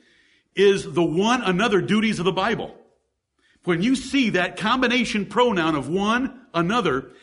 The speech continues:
it is each individual member of a church owes every other individual member of the church that particular thing under consideration. Like when the Bible says, "Love one another."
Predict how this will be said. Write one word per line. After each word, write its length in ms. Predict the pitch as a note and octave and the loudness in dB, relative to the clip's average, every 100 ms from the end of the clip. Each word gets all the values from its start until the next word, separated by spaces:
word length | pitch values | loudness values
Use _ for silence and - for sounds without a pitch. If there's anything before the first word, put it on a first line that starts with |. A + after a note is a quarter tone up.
| - _ _ | -20 _ _
it 160 | G3+ G#3 | 0 4
is 240 | F3+ E3+ - - | 4 2 -6 2
each 360 | B3 C4+ - - | 2 2 -4 -4
individual 640 | G#3+ A#3+ A3+ F#3 G3 F#3+ F#3 | 0 2 2 0 0 0 2
member 240 | A3 A3 | 0 0
of 80 | G3+ | 0
a 60 | |
church 420 | F3+ - A3+ F3 - | -2 -2 0 -2 -4
owes 320 | F#3 G#3 G3 - | 0 2 2 0
every 320 | A3+ G3 G3+ | -2 0 -2
other 320 | - A#3+ G3+ | -2 0 -2
individual 560 | F#3+ F3+ C#3+ F#3 C#3 D#3 | -2 -2 0 -2 0 -2
member 280 | F3+ F3+ F3+ | -2 -2 -2
of 60 | |
the 60 | D3+ | -4
church 400 | - F3+ G3 - - A#2+ | -4 -4 -4 -8 -16 -4
that 340 | A#2 G3+ - | 2 2 0
particular 520 | D#3+ - A#3 G#3 F3+ | -6 -6 -6 -2 0
thing 560 | E3 - B3 D#3 C3+ C#3 - | -2 0 0 0 -2 -6 -6
under 220 | E3+ F#3+ | -2 0
consideration. 760 | F#3 E3+ - F#3 F#3+ A3+ - B2+ - | 0 -4 -2 0 2 0 -2 -8 -8
Like 160 | - F#3+ | -4 -2
when 80 | F#3+ | -2
the 80 | F3+ | -2
Bible 240 | G#3+ A#3+ | 0 -2
says, 240 | - F3 | -2 -4
"Love 540 | D#3 A3 G#3+ D3 D#3+ - | 0 0 2 2 0 -6
one 380 | C#3 F#3 G3 G#3 | -4 0 0 0
another." 440 | E3+ G3 D3+ E2 | 0 0 -2 -6